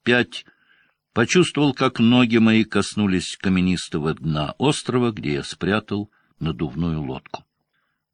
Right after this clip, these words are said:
Я взобрался на скалы и посмотрел назад.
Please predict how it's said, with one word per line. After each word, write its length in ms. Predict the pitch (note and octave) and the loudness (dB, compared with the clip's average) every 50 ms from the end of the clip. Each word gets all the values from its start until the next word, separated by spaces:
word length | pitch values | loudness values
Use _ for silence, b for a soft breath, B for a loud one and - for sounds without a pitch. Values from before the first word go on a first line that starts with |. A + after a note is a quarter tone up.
| _ | _
Я 260 | E2+ F#2 A2+ C#3+ F3 F3+ | -2 0 2 4 2 2
взобрался 600 | A2+ D#2 G2 F2+ D#2 F2+ F2+ E2 D#2 - - D2+ | 2 0 0 0 2 2 0 0 -2 -2 -4 -2
на 140 | D2+ D#2+ D#2 | -2 -2 -2
скалы 540 | - - - - E3+ F#3 F3+ E3 E3 D#3 | -4 -6 -4 -2 0 2 2 4 2 2
и 20 | D3 | 0
посмотрел 600 | - - F2 - - F2+ D#2+ - - F2+ F#2+ G2 | 0 -4 -8 -4 -4 -4 -4 -2 -2 0 0 0
назад. 600 | F#2+ F2+ D#2+ B1+ A1+ D2 D#2+ D#2 D2 - - - | 0 0 -2 -2 -2 0 0 0 0 -2 -6 -12